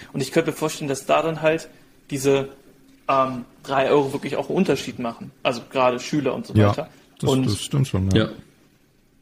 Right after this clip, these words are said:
Speaker 1: wenn man sich das, ich weiß nicht, wie ist das? Kann man, kann man wahrscheinlich, okay, äh, Netflix hat ja eh ein Problem mit Teilen aktuell, die wollen ja,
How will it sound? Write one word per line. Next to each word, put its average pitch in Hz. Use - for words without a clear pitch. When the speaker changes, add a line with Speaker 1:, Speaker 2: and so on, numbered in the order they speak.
Speaker 1:
wenn 143
man 135
sich 135
das, -
ich 147
weiß 175
nicht, 135
wie 143
ist 208
das? -
Kann -
man, 156
kann -
man 147
wahrscheinlich, 139
okay, -
äh, -
Netflix 143
hat 135
ja 139
eh 135
ein 151
Problem 196
mit 143
Teilen 147
aktuell, 147
die 127
wollen 143
ja, 131